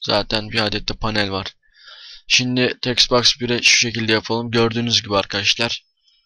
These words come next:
sürükle bırak özelliğimiz gayet düzgün bir şekilde çalıştırıyor, çalışıyor. Gördüğünüz gibi arkadaşlar resimde gözüktü. Sürükle bırak özelliği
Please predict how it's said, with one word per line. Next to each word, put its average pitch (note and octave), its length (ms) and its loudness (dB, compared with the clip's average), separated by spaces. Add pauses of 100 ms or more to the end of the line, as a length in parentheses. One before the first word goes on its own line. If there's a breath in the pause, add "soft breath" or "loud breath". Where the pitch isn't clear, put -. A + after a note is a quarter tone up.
sürükle A2+ 560 -2
bırak A#2+ 200 0
özelliğimiz G#2+ 840 2 (1120)
gayet G#2+ 640 2
düzgün A2+ 380 -4
bir G#2 40 0
şekilde G#2+ 420 2
çalıştırıyor, A2 800 2 (120)
çalışıyor. G#2+ 520 2 (600 loud breath)
Gördüğünüz A2+ 420 0
gibi G#2+ 120 0
arkadaşlar A2+ 500 -2
resimde A2+ 380 2
gözüktü. A2 600 -2 (2250 loud breath)
Sürükle D#3+ 440 0
bırak E3 220 4
özelliği C#3+ 600 6